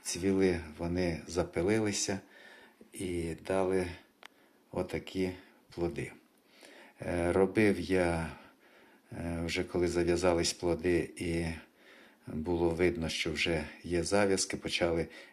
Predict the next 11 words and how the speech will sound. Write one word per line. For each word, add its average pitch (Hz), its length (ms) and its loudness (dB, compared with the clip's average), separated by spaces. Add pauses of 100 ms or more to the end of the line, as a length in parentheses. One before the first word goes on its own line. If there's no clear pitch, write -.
збільшуватись 82 760 0
вони 82 180 -2
в 82 80 -4
розмірі. 92 560 0 (640)
Е, 90 200 0
коли 95 380 4
були 90 680 4
отакі, 90 640 -2
е, 85 800 -2 (160)
квіточки 90 760 0 (1000)
тройні 95 600 4